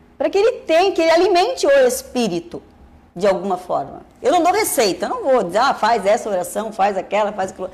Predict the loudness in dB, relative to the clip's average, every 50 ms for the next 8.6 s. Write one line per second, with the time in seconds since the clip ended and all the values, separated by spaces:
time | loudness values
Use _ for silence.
0 | -16 -20 -20 -20 -20 -20 -20 _ _ _ -10 -6 -4 -2 -2 -2 0 0 0 0
1 | 2 2 4 4 4 4 4 2 2 2 2 0 -2 -2 -2 2 4 4 4 4
2 | 4 2 0 0 0 0 0 0 0 -2 -2 -2 0 2 2 2 2 0 0 0
3 | 0 0 -2 -2 -2 -2 0 0 -2 0 -2 -4 -4 0 2 2 2 4 2 2
4 | 2 2 0 -4 -6 -6 -6 -6 -4 -4 -2 -2 0 0 0 0 0 -2 -4 -4
5 | -4 -2 -2 -2 -2 -2 0 0 0 0 -2 -4 -8 -10 -14 -20 -20 -20 -20 -20
6 | -20 _ -4 0 0 2 2 0 0 0 0 0 0 2 2 2 2 0 -2 -6
7 | -8 -6 -4 -4 -4 -4 0 2 4 4 4 4 2 -2 -6 -8 -8 -8 -6 -4
8 | -4 -2 -2 -2 -4 -2 -2 -2 -4 -4 -8 -12